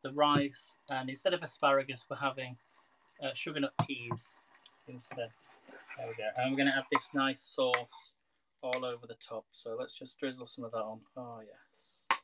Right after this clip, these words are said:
Make sure that the other steak gets some. Oh, yeah. I'm gonna post a picture of this, 'cause the mo-, the stock already has all the, oh,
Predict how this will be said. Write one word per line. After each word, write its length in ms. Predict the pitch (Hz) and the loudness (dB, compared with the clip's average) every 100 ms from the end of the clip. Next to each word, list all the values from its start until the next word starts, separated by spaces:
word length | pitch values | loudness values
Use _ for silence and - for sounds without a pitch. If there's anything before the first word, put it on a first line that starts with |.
| _ _ _ _ _ _ - | _ _ _ _ _ _ 0
Make 140 | 135 - | 0 0
sure 160 | 127 | 0
that 100 | 120 - | 0 -2
the 100 | 120 | -4
other 120 | 117 | -4
steak 360 | - 120 117 - | -8 -8 -8 -6
gets 280 | 113 - | -8 -8
some. 180 | - 127 - _ _ _ _ _ _ _ _ _ _ _ _ - | -10 -10 -12 _ _ _ _ _ _ _ _ _ _ _ _ -6
Oh, 300 | - 110 110 107 | -6 -6 -12 -14
yeah. 80 | - - _ _ _ _ _ | -18 -20 _ _ _ _ _
I'm 80 | 131 | -14
gonna 120 | 127 - | -14 0
post 280 | 156 156 - | 2 2 -2
a 40 | |
picture 400 | - 151 - 135 | -4 -4 -2 -2
of 120 | 123 - | -2 0
this, 300 | 131 - - - - - - - - | 0 0 -12 -4 -2 -2 -6 -14 -6
'cause 180 | - - | -8 0
the 60 | 147 | 2
mo-, 160 | 170 160 | 2 0
the 120 | 156 147 | -2 -4
stock 340 | - 175 - | 4 4 6
already 220 | 147 135 | 4 4
has 220 | 127 127 123 | 0 -2 0
all 200 | 113 113 | -2 -2
the, 140 | 110 _ _ _ _ _ _ _ - - | -6 _ _ _ _ _ _ _ 0 2
oh, 200 | 110 | 0